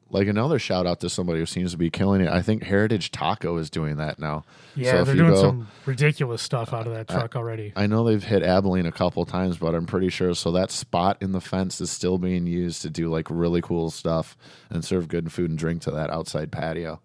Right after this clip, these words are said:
Speaker 2: Yeah, I,
Speaker 1: So
Speaker 2: I tried, I tried the tacos out the other day, and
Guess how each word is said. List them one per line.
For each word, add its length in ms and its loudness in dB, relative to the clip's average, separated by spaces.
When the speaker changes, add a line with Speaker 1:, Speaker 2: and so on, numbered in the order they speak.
Speaker 2:
Yeah, 300 2
I, 100 2
Speaker 1:
So 100 0
Speaker 2:
I 60 6
tried, 440 2
I 80 0
tried 260 0
the 80 -4
tacos 400 0
out 160 0
the 100 -2
other 140 -2
day, 420 0
and 480 -6